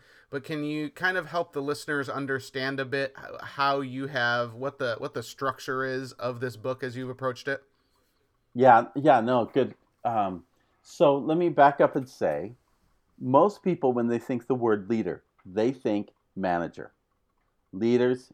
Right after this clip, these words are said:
Speaker 2: equal managers. And yes, uh, a manager should be a great leader.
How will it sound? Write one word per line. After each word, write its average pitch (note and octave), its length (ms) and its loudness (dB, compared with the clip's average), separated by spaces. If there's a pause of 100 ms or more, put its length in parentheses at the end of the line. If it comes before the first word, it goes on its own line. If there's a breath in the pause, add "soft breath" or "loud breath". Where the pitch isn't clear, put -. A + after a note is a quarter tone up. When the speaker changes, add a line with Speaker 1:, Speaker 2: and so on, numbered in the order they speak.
(140)
Speaker 2:
equal G#2 480 -2
managers. F2+ 640 -2 (640)
And A#2+ 360 0
yes, B2+ 520 4 (600)
uh, G#2 240 8 (120)
a G#2+ 100 2
manager A2 520 0
should A#2+ 220 -4
be G2+ 120 0
a F#2 60 0
great D#2+ 280 -6
leader. - 260 -10